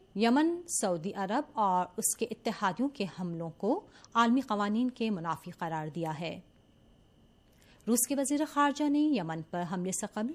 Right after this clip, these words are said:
سعودی عرب کے زیر قیادت اتحاد کی جانب سے اقوام متحدہ کی سلامتی کونسل سے صلاح و مشورہ نہ کیے جانے پر افسوس کا اظہار کرتے ہوئے اس بحران کے حل کے لیے مذاکرات کی ضرورت پر زور دیا ہے۔ روس کے وزیر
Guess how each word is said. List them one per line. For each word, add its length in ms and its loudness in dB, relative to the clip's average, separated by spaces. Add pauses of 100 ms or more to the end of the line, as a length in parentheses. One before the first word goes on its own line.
(140)
سعودی 280 -4
عرب 360 -4
کے 140 2
زیر 220 0
قیادت 520 -4
اتحاد 500 -6
کی 100 -6
جانب 420 -6
سے 100 0 (360)
اقوام 320 -2
متحدہ 580 -2
کی 80 -4
سلامتی 400 -2
کونسل 400 -4
سے 180 -2
صلاح 380 -2
و 60 -8
مشورہ 560 -4 (320)
نہ 240 0
کیے 240 0
جانے 320 -2
پر 200 -4
افسوس 460 -2
کا 60 0
اظہار 460 -2
کرتے 280 -4
ہوئے 260 0 (280)
اس 220 0
بحران 420 0
کے 140 -4 (120)
حل 100 0
کے 180 -6
لیے 160 0
مذاکرات 760 -2
کی 180 -2 (120)
ضرورت 420 -2
پر 180 0
زور 260 -2
دیا 320 -4
ہے۔ 200 -4 (760)
روس 220 4
کے 60 2
وزیر 240 2